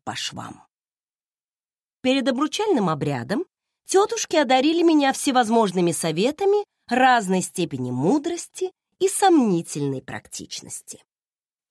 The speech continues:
Не перечь мужу хотя бы до второго ребёнка.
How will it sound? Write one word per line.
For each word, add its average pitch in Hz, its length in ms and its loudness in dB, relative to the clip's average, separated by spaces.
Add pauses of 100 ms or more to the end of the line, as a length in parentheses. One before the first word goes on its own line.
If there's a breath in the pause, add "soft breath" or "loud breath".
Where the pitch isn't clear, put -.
(240)
Не 185 280 6
перечь 208 540 2
мужу 208 720 2 (160)
хотя 208 460 0
бы 214 100 -4
до 220 120 -2
второго 226 520 2
ребёнка. 269 760 2